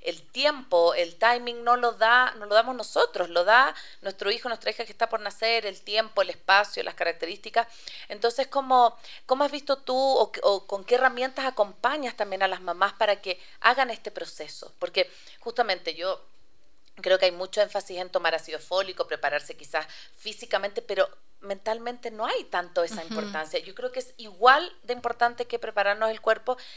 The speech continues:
Speaker 1: es preparar nuestra salud mental para el momento de, del parto.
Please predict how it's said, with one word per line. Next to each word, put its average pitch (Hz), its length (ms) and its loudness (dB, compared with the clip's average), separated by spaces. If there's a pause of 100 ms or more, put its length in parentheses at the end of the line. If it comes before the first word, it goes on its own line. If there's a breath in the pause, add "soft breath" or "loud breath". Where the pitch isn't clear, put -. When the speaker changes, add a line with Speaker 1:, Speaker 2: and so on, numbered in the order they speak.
Speaker 1:
es 190 140 -8
preparar 208 340 2
nuestra 202 240 -14
salud 190 240 -8
mental 190 400 -4
para 196 220 0
el 180 60 -4
momento 170 420 -14
de, 160 300 -16
del - 140 -18
parto. - 360 -12